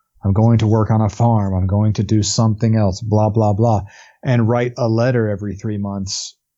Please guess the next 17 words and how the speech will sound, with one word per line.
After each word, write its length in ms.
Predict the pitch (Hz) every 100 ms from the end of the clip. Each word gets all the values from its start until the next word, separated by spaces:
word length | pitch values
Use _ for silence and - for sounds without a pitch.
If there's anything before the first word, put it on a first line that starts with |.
| _ _ _ _ -
you 160 | 110
know, 300 | 107 95 98 _ -
keeping 340 | 143 131 113
up 160 | 101 -
the 100 | 104
lie. 460 | 104 104 85 - - _ _ _ _ _ _ _ _
Uh, 360 | 113 101 98 95 - _ _ _ _ _ _ _
what 300 | 135 131 123
lets 380 | 127 185 - 147
you 140 | 123
know 440 | 117 139 135 104
that 220 | 101 104 -
this 480 | 123 104 - - _ _ _ _ _ _ _ _ _ _ _ _ 131
journey 420 | 127 131 180 117
he 140 | 98
takes 320 | 92 107 95 -
is, 400 | 131 101 113